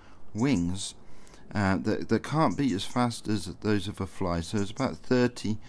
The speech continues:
beats per second. Uh, but each of those four wings, they have two pairs of wings, four wings, are controlled by individual muscles in their thorax. And this means that they can cope with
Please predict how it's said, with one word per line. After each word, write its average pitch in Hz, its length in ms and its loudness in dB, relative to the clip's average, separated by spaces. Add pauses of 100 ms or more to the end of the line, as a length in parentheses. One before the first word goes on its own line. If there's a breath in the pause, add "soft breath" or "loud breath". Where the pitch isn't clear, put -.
(500 loud breath)
beats - 340 0
per 101 300 -2
second. - 580 -4 (640 loud breath)
Uh, 113 180 6
but - 240 2
each - 340 0
of 127 100 2
those 101 240 4
four 147 500 4
wings, 92 460 0
they 113 100 -2
have 107 240 -2
two 123 220 2
pairs 117 340 -2
of - 80 -10
wings, 90 340 -4
four 131 200 2
wings, 98 440 -2 (560 loud breath)
are 113 80 -6
controlled 123 480 2
by 123 160 2
individual 160 600 2
muscles 123 600 2
in 98 260 0
their 85 140 2
thorax. 82 760 -4 (500 loud breath)
And 107 160 6
this 131 220 4
means 101 340 6
that 85 140 -2
they 95 100 0
can 92 220 -2
cope 98 260 0
with 87 260 0